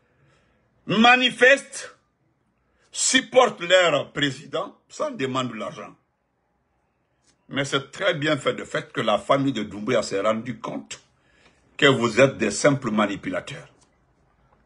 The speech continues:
Nous, nos actions ont payé. Nos actions ont payé,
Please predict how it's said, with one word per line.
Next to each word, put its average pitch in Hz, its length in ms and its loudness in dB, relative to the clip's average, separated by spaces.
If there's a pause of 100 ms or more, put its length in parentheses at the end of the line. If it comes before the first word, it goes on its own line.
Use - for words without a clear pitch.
(520)
Nous, 135 240 4
nos 135 280 6
actions 123 360 2
ont 107 120 -2
payé. 160 580 0 (840)
Nos 165 340 6
actions - 280 4
ont 202 200 8
payé, 240 580 2